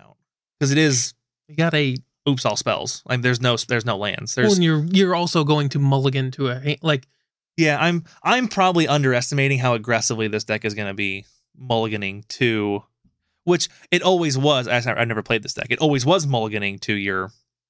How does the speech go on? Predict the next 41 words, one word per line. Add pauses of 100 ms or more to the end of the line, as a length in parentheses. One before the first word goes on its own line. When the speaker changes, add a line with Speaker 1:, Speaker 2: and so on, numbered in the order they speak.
Speaker 1:
to
your
artifact
land,
your
artifact
mana,
and
now
you
get
to
just
cash
in
the, (500)
not
the
Lotus
Petal,
but
the
Chrome
Mox
Speaker 2:
Yeah.
Speaker 1:
or
your
extra
Speaker 2:
<clears throat>
Speaker 1:
Lotus
Petal (480)
for
a
Ballasted
Spy. (540)
So
that
makes
sense. (460)
Um,
upon